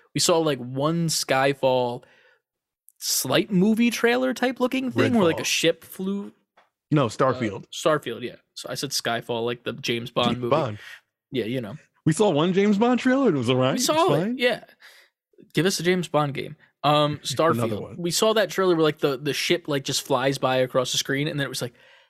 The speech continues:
Speaker 1: "Starfield," and then that was it.
Speaker 2: Yeah, we've seen nothing. It looks,
Speaker 1: then
Speaker 2: from what they've shown, like, graphically, it looks good.
Speaker 1: Yeah.
Speaker 2: But
Speaker 1: And then Redfall, all we've gotten is the movie cinematic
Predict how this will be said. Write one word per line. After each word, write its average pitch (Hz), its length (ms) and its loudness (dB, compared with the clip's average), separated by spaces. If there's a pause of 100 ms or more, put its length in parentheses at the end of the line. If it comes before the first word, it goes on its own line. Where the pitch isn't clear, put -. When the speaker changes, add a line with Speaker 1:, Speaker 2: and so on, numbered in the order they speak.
(1000)
Speaker 1:
"Starfield," 156 920 -2 (100)
and 156 120 4
then 151 100 6
that 135 160 0
was 127 160 -6
it. 120 200 -6 (220)
Speaker 2:
Yeah, 123 140 0
we've 139 120 0
seen 120 200 2
nothing. 90 340 -10 (260)
It 160 160 2
looks, 165 200 2
Speaker 1:
then 147 180 2
Speaker 2:
from 156 160 2
what 202 160 0
they've 175 140 2
shown, 147 460 0
like, 120 200 -4
graphically, 139 640 0
it 110 100 0
looks 107 200 -4
good. 107 440 -8
Speaker 1:
Yeah. 120 140 -4 (280)
Speaker 2:
But 113 200 -10
Speaker 1:
And 156 80 2
then 151 120 2
Redfall, 185 320 2
all 143 320 2
we've 139 160 0
gotten 143 280 2
is 143 180 -2
the 139 80 0
movie 151 580 0
cinematic 107 600 -8